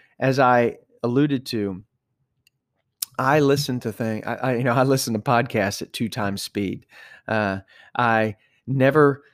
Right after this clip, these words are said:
uh, or I rarely have moments where I'm not plugged into some piece of information. I'm always trying to learn. I'm always trying to grow. I'm always walking quickly. I'm always talking quickly. I'm always headed from one thing to the next. Today, I'm gonna try to put some space in my life.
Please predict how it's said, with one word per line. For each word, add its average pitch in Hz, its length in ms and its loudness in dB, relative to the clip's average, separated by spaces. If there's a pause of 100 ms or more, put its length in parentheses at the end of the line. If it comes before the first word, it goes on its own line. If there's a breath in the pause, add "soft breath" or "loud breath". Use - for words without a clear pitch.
(920 soft breath)
uh, 110 260 -2
or 113 160 0
I 113 40 4
rarely 131 500 4
have 120 180 0
moments 113 420 -4
where 107 120 -4
I'm 110 120 -4
not 110 200 -8
plugged 117 320 -4
into 113 240 -4
some 120 440 -2 (140)
piece 117 240 -4
of 104 120 -4
information. 101 680 -4
I'm 90 240 -6
always 131 400 6
trying 113 320 -2
to 104 80 -4
learn. 98 260 -4
I'm 90 240 -6
always 131 380 6
trying 113 360 0
to 107 60 0
grow. 98 300 -2
I'm 92 220 -4
always 131 420 4
walking 113 420 0
quickly. 104 380 -6
I'm 98 140 -6
always 127 360 0
talking 110 380 -4
quickly. 104 320 -4
I'm 98 140 -4
always 139 420 4 (440)
headed 120 320 -2
from 104 220 -4
one 113 180 -2
thing 110 220 -4
to - 100 -16
the 101 100 -4
next. 95 280 -8
Today, 117 280 2
I'm 127 100 2
gonna 113 120 2
try 104 200 0
to 107 60 -2
put - 200 -4
some 101 120 -10
space - 420 -2
in 185 80 -6
my 90 100 -4
life. - 400 -10